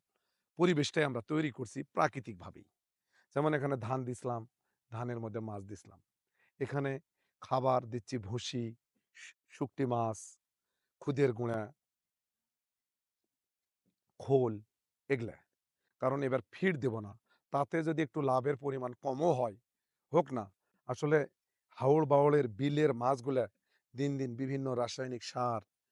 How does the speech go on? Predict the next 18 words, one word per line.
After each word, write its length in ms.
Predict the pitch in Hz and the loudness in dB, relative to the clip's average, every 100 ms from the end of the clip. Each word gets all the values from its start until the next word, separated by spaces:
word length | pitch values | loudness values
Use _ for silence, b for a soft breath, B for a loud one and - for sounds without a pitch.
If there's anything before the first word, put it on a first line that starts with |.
| _ - | _ -8
কীটনাশক 460 | 143 135 123 123 104 | 0 2 4 0 2
ব্যবহার 260 | 131 131 127 131 | 4 6 4 2
করে 160 | 117 101 _ _ _ | -2 -4 _ _ _
বিলুপ্ত 320 | 139 190 202 147 | 2 4 4 2
হয়ে 200 | 131 113 | 0 0
যাচ্ছে। 240 | 104 - - _ b b _ | -6 -14 -20 _ b b _
প্রাকৃতির 460 | 180 180 208 190 185 | 6 8 6 4 4
যে 60 | 180 | 4
মাছের 340 | 160 139 160 | 4 4 4
একটা 200 | 151 - - | 4 2 0
স্বাদ, 240 | 131 131 117 _ b b | 2 2 0 _ b b
এই 100 | 196 | 2
যে 60 | 190 | 6
এটা 120 | 190 170 | 6 8
যাবার 260 | 151 147 151 120 | 6 8 4 2
বিল, 260 | 151 139 110 110 _ b b - | -2 -2 -4 -12 _ b b 4
এই 160 | 190 202 147 | 6 6 2
বিলের 280 | 170 190 | 6 6